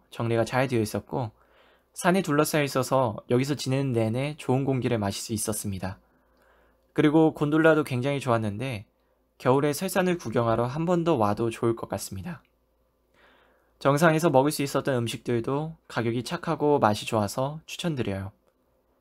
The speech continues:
다만 조식은 기대하지 않으시는 게 좋을 것 같습니다. 마지막으로 알파카 팜은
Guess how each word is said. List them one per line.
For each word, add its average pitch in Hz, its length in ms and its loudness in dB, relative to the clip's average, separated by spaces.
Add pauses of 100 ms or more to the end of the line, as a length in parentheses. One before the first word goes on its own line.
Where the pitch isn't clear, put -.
다만 117 420 2
조식은 135 420 2
기대하지 127 380 0
않으시는 110 480 -2
게 101 140 -4
좋을 110 220 -2
것 104 100 -2
같습니다. 95 500 -8 (1200)
마지막으로 151 600 6
알파카 170 420 0
팜은 139 580 -6